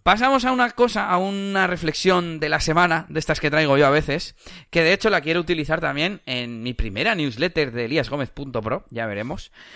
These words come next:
Y, mm, y es que lo he comentado esta semana con,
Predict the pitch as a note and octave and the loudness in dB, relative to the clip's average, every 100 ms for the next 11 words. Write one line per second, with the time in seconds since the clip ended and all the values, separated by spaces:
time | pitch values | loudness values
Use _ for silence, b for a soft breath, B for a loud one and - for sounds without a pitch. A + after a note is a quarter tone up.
0 | G#3+ G3+ B G#3+ G#3 G3+ F#3+ F3+ E3+ D3+ | -18 -18 B 0 2 0 -2 -6 -6 -8
1 | C#3+ C3 - F#3 - A3+ A3+ A#3 A3 G#3+ | -12 -18 -8 -6 0 4 4 2 2 0
2 | - F#3+ F#3+ G3 F#3 F#3+ D#3 C#3+ C#3 C3 | 0 0 2 4 2 0 0 0 -2 -8
3 | B2+ A#2+ A2+ | -8 -10 -10